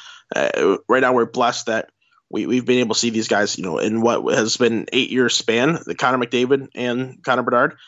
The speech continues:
which is just crazy 'cause, uh, you, you don't see those levels of talents come in at the same time, uh, or even that close to each other in the N H L. So it is a ton of fun, and the things that he's doing, just, just cherish it, because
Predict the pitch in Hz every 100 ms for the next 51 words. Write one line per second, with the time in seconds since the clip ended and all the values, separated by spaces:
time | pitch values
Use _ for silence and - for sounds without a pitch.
0 | _ _ - 113 113 117 - - 123 120
1 | 127 120 117 110 - - - 101 117 -
2 | 127 - - 117 - 117 117 117 113 113
3 | - 110 110 - 113 104 107 - - 104
4 | 104 104 107 - - - 110 - 69 101
5 | 98 123 107 - 117 139 123 131 127 127
6 | 127 - 127 123 113 104 - - _ -
7 | 147 151 151 143 120 - 107 104 - 110
8 | 104 117 135 131 117 110 107 107 - -
9 | - - - 135 - - 151 156 165 151
10 | - - _ _ _ - 135 110 107 -